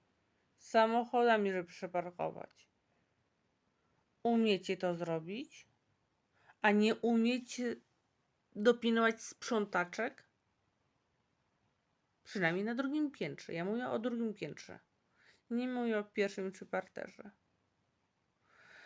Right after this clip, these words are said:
Te panie r-, pracują, jakby chciały, a nie mogły. Bo tak od niechcenia. Dobrze, kochani. Nie ma co się denerwować, bo to nic,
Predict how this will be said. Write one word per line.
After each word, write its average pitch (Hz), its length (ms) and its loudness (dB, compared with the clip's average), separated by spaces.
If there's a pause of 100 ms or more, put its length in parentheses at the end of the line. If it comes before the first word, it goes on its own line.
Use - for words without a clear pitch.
(180)
Te 247 140 6
panie 302 400 2
r-, 269 480 2
pracują, 247 380 0
jakby 254 260 0
chciały, 277 440 2
a 285 160 2
nie 285 120 -2
mogły. 165 360 -2 (100)
Bo 233 60 -12
tak 294 280 0
od 294 180 0
niechcenia. 185 800 -2 (2750)
Dobrze, 175 300 -4
kochani. - 440 -16 (2500)
Nie 247 200 6
ma 220 160 8
co 214 180 2
się 202 300 4
denerwować, 190 880 6
bo 180 180 2
to 180 220 0
nic, 180 800 -2